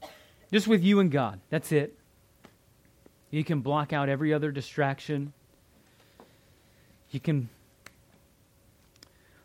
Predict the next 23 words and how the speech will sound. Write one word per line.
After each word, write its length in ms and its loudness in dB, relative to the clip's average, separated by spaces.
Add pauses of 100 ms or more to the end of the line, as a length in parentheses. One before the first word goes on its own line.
put 180 -2
the 60 -2
notebooks 460 -2
away. 260 0
You 120 0
can 140 -4
put 160 -6
the 80 -12
Bibles 440 -2
away, 200 -2
put 240 -12
your 80 -12
phones 360 -2
down. 280 -2
Let's 180 -4
just 220 -10
have 180 -6
a 80 -4
moment 340 -2
with 160 -10
you 140 -4
and 100 -4
God. 380 -12